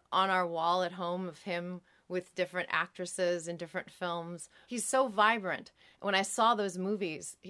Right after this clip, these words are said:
there's, there's so much life, there's so much vitality. And I missed a lot of that growing up.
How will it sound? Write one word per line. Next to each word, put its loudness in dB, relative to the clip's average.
there's, -4
there's -4
so -2
much -2
life, 0
there's -12
so -6
much -8
vitality. -4
And 2
I 8
missed -2
a -2
lot 6
of -6
that 2
growing -2
up. -4